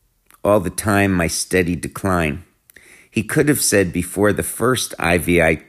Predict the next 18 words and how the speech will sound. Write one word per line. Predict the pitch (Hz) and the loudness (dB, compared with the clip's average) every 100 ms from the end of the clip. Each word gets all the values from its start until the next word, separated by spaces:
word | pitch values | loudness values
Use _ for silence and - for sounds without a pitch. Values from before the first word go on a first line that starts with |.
| _ | _
G | - 82 | -10 -8
treatment | 85 - 95 82 87 82 - - _ | -8 -4 -4 -2 -4 -6 -10 -20 _
that | - 80 | -6 -2
he | 92 | 0
would | 92 73 | 0 0
want | 87 87 | 0 0
a | 85 | 0
second | - 98 - 90 | 0 0 0 -4
opinion | 76 - 107 98 82 | -4 -4 0 0 0
before | 76 76 - 90 | -4 -8 -2 0
trying | 87 - 90 82 82 | 0 -2 -2 -2 -2
rituximab. | 71 - - - - 76 65 - - _ _ _ _ _ _ _ _ _ - - - _ - | -4 -4 -6 -6 -6 -4 -4 -6 -12 _ _ _ _ _ _ _ _ _ -20 -20 -20 _ -2
In | 95 | 2
the | 90 | 2
meantime, | 117 131 135 101 90 90 - _ _ _ _ _ | 2 2 0 0 2 0 -4 _ _ _ _ _
to | - | -10
save | 82 - 110 110 - | -4 2 4 2 -2
time, | 92 80 82 87 | -4 -2 -2 -4